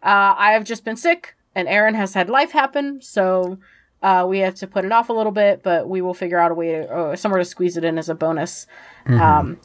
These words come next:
Speaker 1: once my throat feels better.
Speaker 2: Listen,
Speaker 1: Which
Speaker 2: we have
Speaker 1: is
Speaker 2: Babel thoughts.
Speaker 1: We have, we have,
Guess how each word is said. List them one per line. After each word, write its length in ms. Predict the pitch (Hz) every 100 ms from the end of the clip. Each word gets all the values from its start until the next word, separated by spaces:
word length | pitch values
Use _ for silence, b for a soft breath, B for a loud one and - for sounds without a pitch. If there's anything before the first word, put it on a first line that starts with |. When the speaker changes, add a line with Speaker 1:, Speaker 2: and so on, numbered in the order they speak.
| -
Speaker 1:
once 300 | 165 170 165
my 340 | 151 151 135 -
throat 220 | 175 165
feels 220 | - 151
better. 320 | - 117 113 - _ _ _ _ _ _ _ _ -
Speaker 2:
Listen, 180 | 131 185
Speaker 1:
Which 140 | 175
Speaker 2:
we 40 | 208
have 120 | 147
Speaker 1:
is 20 |
Speaker 2:
Babel 240 | 156 -
thoughts. 440 | 95 95 107 - - _ B B
Speaker 1:
We 100 | 440 494
have, 140 | 285
we 220 | - 359
have, 100 | 480